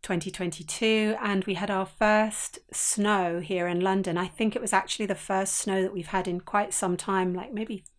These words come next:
three or four years, I even wanna suggest. And it's gorgeous, beautiful, looks so pretty. It's lingering. We're still, I think we're now day two or day three, and it's still here,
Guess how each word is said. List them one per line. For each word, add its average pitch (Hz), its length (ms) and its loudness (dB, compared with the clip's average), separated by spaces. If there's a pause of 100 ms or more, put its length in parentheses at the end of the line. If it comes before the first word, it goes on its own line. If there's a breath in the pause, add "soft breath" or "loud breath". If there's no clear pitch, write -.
(140)
three 185 240 -4
or 196 60 -4
four 175 260 -6
years, 185 340 -2
I 170 120 -6
even 170 160 -8
wanna 175 240 -8 (480 loud breath)
suggest. 202 640 2 (400 loud breath)
And 196 680 2
it's 254 200 2
gorgeous, 185 720 0 (100)
beautiful, 202 880 0
looks 202 300 -2
so 220 360 4
pretty. 185 460 -2
It's - 220 -8
lingering. 190 580 0
We're 190 80 -2
still, 190 580 -4
I 220 40 -16
think 311 180 -12
we're 202 100 -4
now 190 160 -2
day 185 240 -2
two 214 300 -4
or 196 80 0
day 196 180 0
three, 214 380 2
and 202 100 4
it's - 160 -2
still 196 420 2
here, 185 420 0